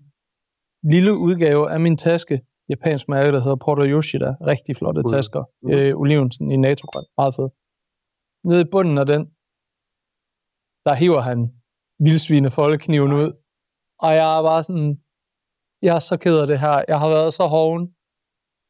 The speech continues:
Speaker 1: og jeg er så stor en idiot. Jeg ved ikke, hvordan den er landet der." Og på det her tidspunkt, som, øh, lidt ligesom når man går ud af supermarkedet uden at have købt noget, jeg føler mig kriminel.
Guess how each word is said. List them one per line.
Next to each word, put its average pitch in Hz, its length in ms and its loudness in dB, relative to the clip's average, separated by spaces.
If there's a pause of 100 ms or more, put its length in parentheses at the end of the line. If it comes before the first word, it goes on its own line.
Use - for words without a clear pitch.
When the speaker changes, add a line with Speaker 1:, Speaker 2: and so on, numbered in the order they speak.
(100)
Speaker 1:
og 156 80 2
jeg 156 180 2
er 160 40 0
så 160 180 -4
stor 165 260 0
en 139 80 -2
idiot. 143 400 -2 (1500)
Jeg 156 160 2
ved 185 140 4
ikke, 165 160 0
hvordan 156 240 0
den 165 100 -2
er 147 60 2
landet 147 340 2
der." 135 100 0 (2250)
Og 151 80 -2
på - 60 -4
det 196 160 2
her 202 100 2
tidspunkt, 175 600 -4
som, 147 460 -2
øh, 135 340 0
lidt 170 180 0
ligesom 175 240 0
når 143 100 0
man 143 120 -2
går 151 100 0
ud 165 140 0
af 139 120 2
supermarkedet 139 480 -2
uden 156 140 0
at 147 60 0
have 135 80 -2
købt 180 240 -4
noget, 143 340 0
jeg 147 100 0
føler 190 220 2
mig 123 160 -4
kriminel. 143 360 0